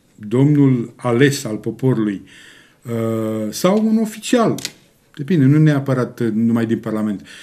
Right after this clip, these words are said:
este în mijlocul oamenilor, vorbește un anumit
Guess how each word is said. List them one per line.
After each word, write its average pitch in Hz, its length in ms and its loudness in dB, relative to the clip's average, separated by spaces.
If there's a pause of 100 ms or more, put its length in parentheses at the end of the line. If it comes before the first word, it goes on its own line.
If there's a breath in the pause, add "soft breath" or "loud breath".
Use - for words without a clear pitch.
(220 loud breath)
este 131 680 2
în 147 280 4
mijlocul 135 460 4
oamenilor, 110 560 0 (400)
vorbește 120 520 0
un 127 140 6
anumit 151 540 4